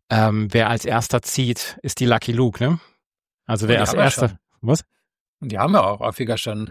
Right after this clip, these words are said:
Speaker 2: gegeneinander gespielt.
Speaker 1: Ja.
Speaker 2: Gott sei Dank ist keine zurückgeblieben, tot am Boden,
Speaker 1: <laughs>
Speaker 2: äh, wie bei Lucky Luke. Aber, ähm, man kann gespannt sein. Ich mein,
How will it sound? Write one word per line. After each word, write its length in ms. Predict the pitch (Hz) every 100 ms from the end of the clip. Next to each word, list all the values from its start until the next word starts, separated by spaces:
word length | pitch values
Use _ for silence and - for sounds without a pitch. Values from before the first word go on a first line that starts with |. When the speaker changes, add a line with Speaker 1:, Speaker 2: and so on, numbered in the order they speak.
| 120
Speaker 2:
gegeneinander 460 | 113 110 110 110
gespielt. 300 | 107 - 147
Speaker 1:
Ja. 60 | 135
Speaker 2:
Gott 180 | - 120
sei 80 | 120
Dank 80 | 117
ist 120 | 113
keine 260 | - 117 123
zurückgeblieben, 1600 | - 117 110 _ - - - - 123 160 160 113 127 127 165 180
tot 260 | 131 127
am 180 | 123 120
Boden, 420 | 117 120 139 175
Speaker 1:
<laughs> 100 | 185
Speaker 2:
äh, 200 | 180 240 123
wie 140 | 113
bei 140 | 113
Lucky 300 | - 156 -
Luke. 400 | 143 147 151 120
Aber, 600 | - 120 123 123 117 120 120
ähm, 240 | 117 110 - - - -
man 200 | - 113 104 _ -
kann 580 | - 107 107 113 113 113
gespannt 360 | 110 - 117
sein. 100 | 117
Ich 80 | 120
mein, 200 | 127 127